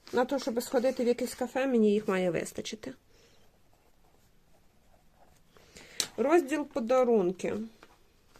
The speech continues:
У мене тут трошки є грошей, у мене тут тисяча сто гривень, а в мене зараз лишається двісті гривень. Давайте хоча б на сто гривень поповняю подарунки.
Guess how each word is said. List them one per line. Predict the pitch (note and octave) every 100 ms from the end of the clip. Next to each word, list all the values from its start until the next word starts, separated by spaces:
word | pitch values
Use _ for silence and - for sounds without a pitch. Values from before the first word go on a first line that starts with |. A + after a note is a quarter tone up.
| - - _ _ - - - -
У |
мене | B3 D4
тут | C#4+ C4
трошки | - C4+ - C4+
є | D4 F#4
грошей, | D#4 G#3+ G3+ G#3+
у |
мене | G#3+ A3 A3
тут | A3
тисяча | G#3+ A#3+ A3+ A3+
сто | A3 A3+
гривень, | A3+ A#3 C#4+ B3+ G3+
а | -
в | G#3
мене | A#3 B3+
зараз | A#3 A3+ A3
лишається | A3 - A3 A3 A3
двісті | G3+ G#3+ - G#3
гривень. | G3+ E3+ F3 - A#3 _ - - - -
Давайте | A#3+ D4 D#4+
хоча | C4 C#4
б | B3
на | B3+ A#3+
сто | -
гривень | A#3+ A3+ G#3 G3
поповняю | G3+ F#3+ G3 G3+ F#3+ F#3+
подарунки. | F#3+ F#3+ G3+ A#3+ C#4+ C4+ -